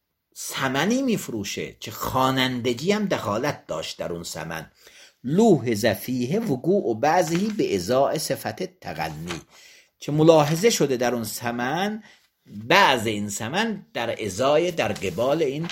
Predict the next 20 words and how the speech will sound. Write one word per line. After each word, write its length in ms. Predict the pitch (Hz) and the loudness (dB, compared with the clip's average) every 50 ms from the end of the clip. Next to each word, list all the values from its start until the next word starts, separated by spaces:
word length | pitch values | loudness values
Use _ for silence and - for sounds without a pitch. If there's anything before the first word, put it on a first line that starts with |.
| - - _ - | -10 -16 _ -18
صفت 440 | - - 107 90 - 113 120 - 185 | -10 -10 -10 -6 -6 -6 -4 -2 -2
مغنی 600 | 180 156 117 92 90 98 95 92 90 90 90 80 | -2 -2 -2 0 0 0 0 0 -2 -4 -4 -4
بودنشه. 880 | 76 85 85 80 101 98 90 78 69 - - - 69 69 67 - - _ _ _ _ _ _ _ | -4 -6 -2 -2 -2 -2 -2 -4 -6 -8 -8 -8 -10 -10 -12 -12 -14 _ _ _ _ _ _ _
خب 240 | _ - 165 120 - - - - _ _ _ _ _ _ _ | _ -4 -4 -4 -4 -4 -16 -20 _ _ _ _ _ _ _
من 300 | 107 120 139 156 160 156 | -6 -2 -2 -2 -2 -2
در 220 | 147 151 139 135 | -4 -4 -4 -4
توضیح 640 | 131 - - - 135 113 110 104 113 139 135 143 160 | -4 -8 -8 -4 -4 -2 -2 -2 -4 -6 -6 -6 -8
هم 160 | 175 175 160 - | -6 -8 -10 -10
چهار 520 | - - - 110 95 87 107 127 156 180 | -12 -10 -8 -6 -6 -4 -2 -2 -2 -2
تا 460 | 180 - - - - 113 104 92 - - - _ _ _ | -4 -6 -6 -2 0 2 2 2 0 -6 -16 _ _ _
گفتم، 540 | - 85 - - - - 85 78 73 - _ _ _ _ _ | -10 -10 -10 -10 -10 -8 -8 -8 -8 -12 _ _ _ _ _
ایشون 360 | - 113 107 - - 151 160 | -12 -10 -8 -6 -6 -4 -4
سه 180 | 156 - - 180 | -4 -2 -4 -4
تا 180 | 175 - 127 101 | -2 -2 -2 -2
فرمود، 520 | - 87 78 78 71 69 69 - _ _ _ _ _ _ _ _ _ _ - _ _ _ | -2 -4 -6 -6 -10 -16 -20 -20 _ _ _ _ _ _ _ _ _ _ -20 _ _ _
به 80 | _ 123 | _ -8
خاطر 360 | 117 - 127 117 113 - 175 | -6 -4 -4 -4 -4 -4 -6
اینکه 360 | 175 175 165 156 190 202 - _ _ _ - | -6 -6 -2 -2 -2 -2 -2 _ _ _ 8
علمو 500 | 208 220 226 214 196 180 160 165 175 185 | 10 10 10 10 6 0 -2 -4 -8 -8
نفرمود. 680 | 180 - - - - 135 - - _ - _ _ - | -10 -10 -12 -14 -16 -18 -18 -20 _ -20 _ _ -20